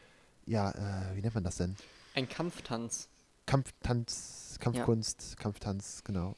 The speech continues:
Speaker 1: ja.
Speaker 2: Also ein, ein, äh, ähm,
Speaker 1: Ja.
Speaker 2: sag schon, Martial Arts mäßiges Ding, aber eigentlich mehr ein Tanz.
Speaker 1: Genau, das ist eigentlich, das ist super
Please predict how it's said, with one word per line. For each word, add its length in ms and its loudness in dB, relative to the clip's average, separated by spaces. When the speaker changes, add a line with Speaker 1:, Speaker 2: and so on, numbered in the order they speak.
Speaker 1:
ja. 140 -4
Speaker 2:
Also 180 -4
ein, 160 0
ein, 300 0
äh, 480 2
ähm, 360 -4
Speaker 1:
Ja. 120 6
Speaker 2:
sag 120 2
schon, 260 -2
Martial 420 8
Arts 320 6
mäßiges 480 0
Ding, 300 2
aber 260 6
eigentlich 420 2
mehr 120 4
ein 160 0
Tanz. 400 -6
Speaker 1:
Genau, 240 2
das 160 2
ist 40 -2
eigentlich, 360 2
das 140 0
ist 100 0
super 240 10